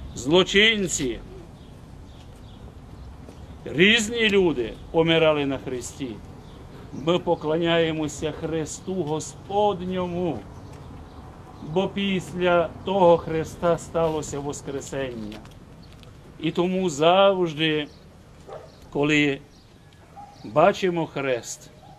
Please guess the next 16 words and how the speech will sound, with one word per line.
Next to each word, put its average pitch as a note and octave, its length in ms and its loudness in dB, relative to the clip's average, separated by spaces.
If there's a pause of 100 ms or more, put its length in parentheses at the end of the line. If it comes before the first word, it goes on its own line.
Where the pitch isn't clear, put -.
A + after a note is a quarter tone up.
(180)
він D#3 220 2
пов'язаний E3+ 1040 2
не F3 220 6
лише G#3 360 -4
з F3+ 80 -6
терпіннями, C3+ 1040 -4 (640)
які D3 300 -2
без C#3 300 -4
сумніву D3+ 520 -4
були, C3+ 520 -2 (480)
і F3+ 120 4
ми E3 180 2
їм D3+ 360 -2
дуже F#3 480 -2
низько F3+ 520 -2
кланяємося D3+ 1040 0